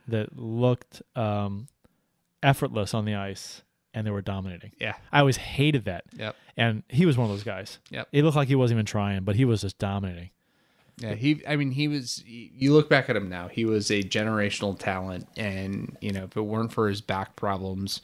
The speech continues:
Speaker 1: Oh, God.
Speaker 2: and cancer and, you know, all the shit that he dealt with, he, he could have challenged Gretzky.
Speaker 1: I remember the, the game on E S P N, he came back after cancer
Speaker 2: Yep.
Speaker 1: and played.
Speaker 2: Yep.
Speaker 1: Uh,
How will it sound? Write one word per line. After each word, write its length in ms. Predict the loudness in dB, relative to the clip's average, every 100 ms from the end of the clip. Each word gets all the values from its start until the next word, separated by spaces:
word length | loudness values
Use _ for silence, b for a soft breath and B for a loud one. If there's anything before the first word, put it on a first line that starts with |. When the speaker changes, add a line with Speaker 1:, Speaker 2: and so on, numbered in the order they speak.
| 0
Speaker 1:
Oh, 160 | 2 2
God. 300 | 2 0 0
Speaker 2:
and 480 | 0 -2 -2 -4 -8 -14 -4
cancer 640 | 0 0 0 -2 -4 -6 -10 -20 _ -6
and, 800 | -4 -2 -4 -6 -6 -8 -12 -12
you 140 | -8 -6
know, 140 | -6
all 200 | 2 2
the 100 | 4
shit 300 | 2 2 0
that 140 | -6 -6
he 160 | -8
dealt 400 | -8 -6 -4 -2
with, 300 | 0 -2 -4 B B B B B _
he, 240 | 2 2 -2 _ _ 0
he 220 | 2 4
could 240 | 4 4
have 120 | 4
challenged 520 | 2 2 4 2 2 0
Gretzky. 380 | -2 -2 -10 -12 -20 _ _ _ _ -20 -20 2
Speaker 1:
I 60 | 6
remember 240 | 6 6
the, 220 | 6 4 4
the 100 | 2
game 220 | 4 4
on 60 | 4
E 60 | 2
S 100 | 2
P 100 | 0
N, 80 |
he 80 | 0
came 180 | -2 -2
back 280 | 2 2 0
after 180 | -4 -4
cancer 400 | 0 0 -2 -8 -14 -4
Speaker 2:
Yep. 240 | 0 0 -4 _
Speaker 1:
and 120 | -2 0
played. 320 | 2 2 0 -8 -6
Speaker 2:
Yep. 100 | 0
Speaker 1:
Uh, 240 | 4 4